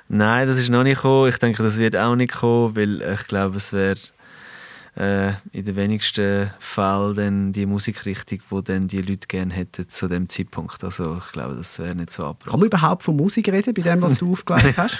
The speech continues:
Speaker 1: <laughs> Nein, nicht wirklich. Grösstenteils, äh, gut, es ist, es ist nat-, es ist immer ein bisschen auf den Club drauf angekommen,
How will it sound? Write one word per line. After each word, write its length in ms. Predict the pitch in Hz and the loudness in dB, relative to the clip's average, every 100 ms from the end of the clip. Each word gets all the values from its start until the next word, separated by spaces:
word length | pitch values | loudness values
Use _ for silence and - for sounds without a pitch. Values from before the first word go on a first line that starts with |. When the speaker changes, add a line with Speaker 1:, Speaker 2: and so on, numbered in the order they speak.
| - | -6
Speaker 1:
<laughs> 60 | |
Nein, 440 | 156 156 147 139 131 | 2 4 4 2 4
nicht 180 | 127 123 | 4 4
wirklich. 400 | 127 - 120 120 170 175 165 147 - - | 2 2 -2 2 2 4 2 -2 -10 -2
Grösstenteils, 840 | 117 117 117 104 110 110 107 - | 2 4 2 2 4 4 2 0
äh, 480 | 110 104 101 101 107 123 | 2 4 4 2 0 0
gut, 200 | 147 135 | 2 2
es 140 | 127 | 2
ist, 140 | 135 - | 2 2
es 180 | 127 139 | 2 2
ist 140 | 127 | 2
nat-, 180 | 127 117 | 2 0
es 160 | 127 | 0
ist 80 | 131 | 2
immer 140 | 165 170 | 4 4
ein 60 | |
bisschen 80 | 165 | 2
auf 80 | 143 | 2
den 200 | 143 135 | 0 0
Club 260 | - 196 - | 2 0 2
drauf 180 | 190 | 2
angekommen, 320 | 165 170 - | 2 0 -4